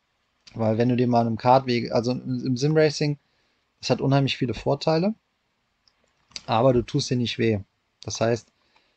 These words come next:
wenn wir jetzt gerade Langstreckensport, Nordschleife, wenn wir so Sachen, ähm, davon sprechen, ist es so, dass man da, man kann nicht immer hundert Prozent fahren. Man muss auch mal ein bisschen rausnehmen.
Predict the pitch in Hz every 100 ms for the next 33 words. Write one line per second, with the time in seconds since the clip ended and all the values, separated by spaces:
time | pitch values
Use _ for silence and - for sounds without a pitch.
0 | _ 113 117 117 - 120 123 110 120 139
1 | 151 139 139 - 131 131 - 113 113 135
2 | - 139 139 156 170 - _ - 117 113
3 | 120 131 143 156 151 165 _ _ - 196
4 | 220 _ - 120 123 123 123 - 131 -
5 | 135 147 131 123 120 131 135 - _ _
6 | _ _ _ _ _ _ - 117 110 -
7 | - - - 120 117 120 117 117 117 117
8 | - 151 135 135 127 131 123 107 123 123
9 | 113 101 113 135 123 117 120 123 107 139
10 | - 139 139 131